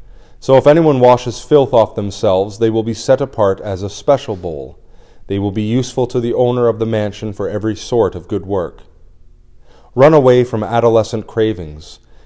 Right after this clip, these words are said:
Instead, pursue righteousness, faith, love, and peace, together with those who confess the Lord with a clean heart. Avoid foolish and thoughtless discussions, since you know that they produce many conflicts.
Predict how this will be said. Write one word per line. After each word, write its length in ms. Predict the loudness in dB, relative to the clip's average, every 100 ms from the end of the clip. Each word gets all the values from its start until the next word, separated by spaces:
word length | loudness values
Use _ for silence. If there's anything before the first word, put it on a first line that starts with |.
| -8
Instead, 540 | -6 -4 6 6 6
pursue 320 | -4 -6 -4
righteousness, 720 | 2 2 2 -2 -10 -12 -12 -18 -10
faith, 400 | -2 -2 -2 -8
love, 400 | -2 4 4 2
and 220 | -6 -8 -6
peace, 460 | -4 -4 -6 -16 -20 -20 -10
together 400 | -6 4 6 6
with 200 | 4 2
those 300 | 4 4 2
who 60 | -4
confess 540 | -8 -2 0 0 -2
the 120 | -4
Lord 340 | -2 0 0 -2
with 140 | -8
a 60 | -8
clean 300 | -6 -6 -4
heart. 440 | -2 -2 -4 -12 -20 -20 -20 -20 -20 -20 2
Avoid 500 | 2 6 4 4 0
foolish 500 | -2 2 4 2 0
and 140 | -4
thoughtless 400 | 2 2 2 -6
discussions, 760 | -8 -10 0 0 0 -10 -12 -14 -12
since 320 | -4 -4 -2
you 100 | -2
know 320 | 2 4 4
that 160 | 2 0
they 120 | -4
produce 440 | -4 -6 -6 -8
many 200 | -6 -8
conflicts. 800 | -6 -6 -6 -8 -12 -12 -18 -20